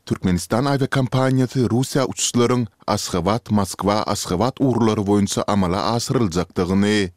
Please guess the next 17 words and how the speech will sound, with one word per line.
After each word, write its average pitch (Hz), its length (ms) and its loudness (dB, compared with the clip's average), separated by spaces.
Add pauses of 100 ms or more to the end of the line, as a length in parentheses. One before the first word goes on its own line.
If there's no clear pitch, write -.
(100)
we 101 440 0
Aşgabat, 98 600 -2
Kazan, 107 480 0
Aşgabat 101 480 -2
uruw 131 300 2
boýunça 117 360 0
alynan 104 460 0
biletleriň 120 600 0 (200)
Aşgabat, 104 560 -2
Moskwa, 104 580 0
Aşgabat 104 500 -2
uruwyna 113 480 2 (180)
ulanyp 110 400 0
boljakdygyny 110 840 0
hem 110 160 2
ma'lum 120 380 2
edýär. 92 540 0